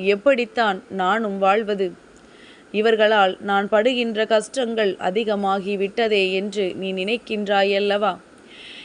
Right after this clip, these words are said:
என் தங்கமே, இவர்கள் மனதில் இருக்கின்ற எண்ணங்கள்,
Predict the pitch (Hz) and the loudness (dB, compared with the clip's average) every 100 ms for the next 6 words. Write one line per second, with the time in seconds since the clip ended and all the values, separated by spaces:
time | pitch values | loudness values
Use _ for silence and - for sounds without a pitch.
0 | - 208 233 233 214 247 269 254 247 208 | -6 0 2 0 -2 -2 0 -2 -2 -6
1 | 180 - - - - 190 190 233 220 190 | -10 -20 -20 -18 -4 -2 2 2 2 0
2 | - - - 185 226 220 208 202 233 - | -4 -10 -4 -2 0 0 0 0 -2 -4
3 | 226 214 214 202 208 247 254 233 220 | -6 -2 -2 -2 -2 0 -2 0 -4